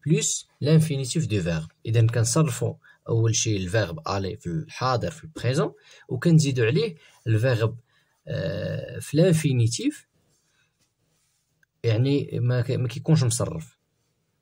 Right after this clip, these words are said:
هذاك الفيرب الثاني ما كيكونش مصرف، يعني كيكون في لانفينيتيف. إذا عندنا هنا نو دي مول أو بور دو لا مير، يعني غادي نقولوا نو زالون. إذا لو فيرب ألي نو،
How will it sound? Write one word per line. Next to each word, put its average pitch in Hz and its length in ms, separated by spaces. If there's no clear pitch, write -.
هذاك 87 220
الفيرب 85 240
الثاني 127 320
ما 156 80
كيكونش 127 340
مصرف، 92 360
يعني 95 140
كيكون 120 320
في 120 120
لانفينيتيف. 117 640
إذا 160 220
عندنا 139 320
هنا 165 240
نو 151 440
دي 131 200
مول 156 420
أو 127 80
بور 156 240
دو 123 120
لا 120 120
مير، 85 460
يعني 95 300
غادي 98 160
نقولوا 98 380
نو 123 480
زالون. 107 680
إذا 90 180
لو 95 120
فيرب 85 340
ألي 87 380
نو، 107 360